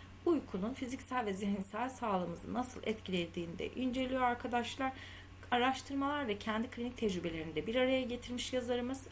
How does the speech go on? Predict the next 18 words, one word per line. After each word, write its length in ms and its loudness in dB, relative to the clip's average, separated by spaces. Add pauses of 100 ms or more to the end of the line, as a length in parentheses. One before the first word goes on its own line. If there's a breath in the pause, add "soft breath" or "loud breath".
(140)
Öğrenci 480 4
becerim-, 420 2 (180)
becerimizi 520 0
artırmak, 680 0
ruh 160 -4
halimizi 540 2
iyileştirmek, 720 -2 (360 loud breath)
enerji 400 4
seviyemizi 560 0
yükseltmek, 580 -2 (100)
hormonlarımızı 800 4
düzenlemek, 680 0
kanseri, 560 2 (100)
Alzheimer 500 2
hastalığını 600 -2 (440 loud breath)
ve 120 4
diyabeti 400 2
önlemek, 440 0